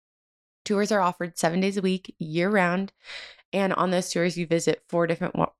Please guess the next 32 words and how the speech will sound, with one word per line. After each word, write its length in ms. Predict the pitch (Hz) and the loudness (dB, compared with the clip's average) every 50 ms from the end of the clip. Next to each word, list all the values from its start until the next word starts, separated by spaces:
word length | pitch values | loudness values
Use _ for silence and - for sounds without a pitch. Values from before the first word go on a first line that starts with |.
| - - | -4 0
wineries. 680 | 175 170 165 156 156 151 151 151 160 175 196 - - - - - - - _ _ | 2 2 4 2 2 0 -2 -2 -2 -2 -2 -4 -6 -6 -8 -14 -18 -20 _ _
They 140 | - 180 175 | 4 4 4
provide 400 | - - 190 180 196 185 175 160 | 4 0 -2 0 2 2 0 0
water, 440 | 156 170 165 165 165 170 170 165 165 | -2 0 2 2 2 2 0 0 -2
snacks, 720 | - - - - 180 170 156 151 156 160 - - - - - - | -4 -6 -6 -2 0 0 2 0 0 -2 -6 -10 -10 -8 -4 -2
and 160 | 165 170 170 | 0 2 2
you 60 | 170 | 2
can 140 | 165 - 180 | 2 2 0
also 260 | 170 170 - - - - - | 0 0 -2 -4 -4 -2 0
add 180 | 170 165 165 | 0 2 2
on 300 | 160 160 160 160 160 165 | 2 2 0 0 -2 -2
charcuterie 640 | 156 - - 156 156 - - 170 156 160 156 165 170 | -4 -2 0 0 0 0 -2 -2 0 2 2 0 0
trays. 500 | - - - 170 175 196 240 - - - _ _ - - - - - - - - - - - _ - | 0 0 0 2 2 2 0 -2 -4 -10 _ _ -18 -16 -14 -12 -12 -12 -10 -12 -12 -14 -16 _ -8
They 280 | 170 185 208 202 202 | -2 0 2 2 2
also 360 | 196 - 180 202 - 254 247 262 | 2 2 0 0 0 0 0 0
come 280 | - - 208 196 202 | -2 -2 -2 0 0
and 120 | 202 196 - | 0 -2 -2
pick 240 | - 180 - - | -8 -10 -6 -2
you 120 | 196 185 - | -2 0 2
up 220 | - 156 165 - - | 2 2 2 0 -2
from 160 | - 185 175 | -2 -2 0
a 40 | 160 | 0
designated 640 | - 156 156 - 160 165 165 165 165 156 156 - | 2 0 0 2 0 0 0 0 0 0 0 -4
spot, 440 | - - - - 156 151 156 170 - | -6 -8 -4 0 0 2 2 0 0
which 180 | - 165 - - | -2 -4 -4 -4
is 80 | 156 | -2
super 480 | - - - - 175 175 - - 180 165 | -2 -2 0 0 0 0 0 0 0 0
handy. 480 | 151 156 147 147 147 147 170 170 170 165 | 2 0 2 2 2 2 0 0 0 0
So 180 | - - - | -2 -2 0
you 120 | 165 160 160 | 0 -2 0
can 160 | - 180 165 | -2 -2 -2
have, 340 | 160 165 156 156 156 151 | 0 0 0 0 0 -4